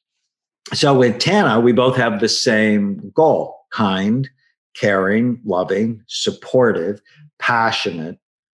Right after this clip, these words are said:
relationship. And I get rude thoughts that come into my head,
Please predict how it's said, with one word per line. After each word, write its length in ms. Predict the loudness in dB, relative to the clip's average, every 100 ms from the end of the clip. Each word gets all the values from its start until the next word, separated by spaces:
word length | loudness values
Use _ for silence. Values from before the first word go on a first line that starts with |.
| _ _ _
relationship. 760 | 0 2 2 0 -4 -6 -10 -16 _ _ _ _ _ -20 -20 _ _ -4
And 560 | 0 2 2 0 -4 -12 _
I 160 | -2 0
get 260 | 0 0
rude 240 | 0 -2 -2
thoughts 440 | -4 -4 -4 -6
that 180 | -6 -4
come 180 | 0 2
into 240 | 2 0
my 240 | -2 -4 -4
head, 420 | -2 -2 -2